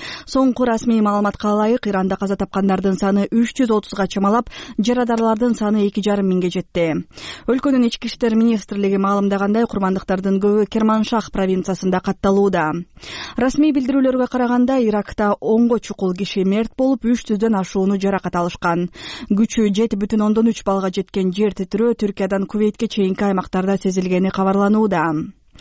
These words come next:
акштын геологиялык кызматынын эсебинде, он үчүнчү ноябрга караган түнү болгон зилзаланын очогу Ирактын түндүк чыгышындагы Халабжа шаарынан отуз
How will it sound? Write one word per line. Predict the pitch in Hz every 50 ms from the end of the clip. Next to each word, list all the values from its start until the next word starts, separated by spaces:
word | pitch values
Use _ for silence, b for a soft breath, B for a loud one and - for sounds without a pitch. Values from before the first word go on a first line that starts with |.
| B B B B B B B B B B B B B B B B B B B B B -
акштын | 262 277 - - 302 294 262 233
геологиялык | 208 247 247 247 240 226 202 220 208 196 -
кызматынын | - 226 208 214 214 208 - - 214 214 214 202 208 -
эсебинде, | 208 208 - 226 202 202 214 214 247 254
он | 233 202 196 190
үчүнчү | - - 202 196 - - 226 208
ноябрга | 208 214 214 208 196 190 196 190 190 190
караган | - 202 202 196 190 190 190 190
түнү | - - 202 196 196 190 185 185 185
болгон | 185 196 196 190 196 185 180 180
зилзаланын | 175 190 214 202 196 196 185 185 185 190 185 190 190
очогу | 190 - 220 208 202 240 247 240
Ирактын | 208 190 185 - - 208 190 180
түндүк | - 202 208 233 - -
чыгышындагы | - 202 190 - 202 196 185 185 190 202 202 196
Халабжа | - - 214 202 196 196 202 208 202 240 233
шаарынан | - - 196 185 185 185 196 196 196
отуз | 190 190 - - - -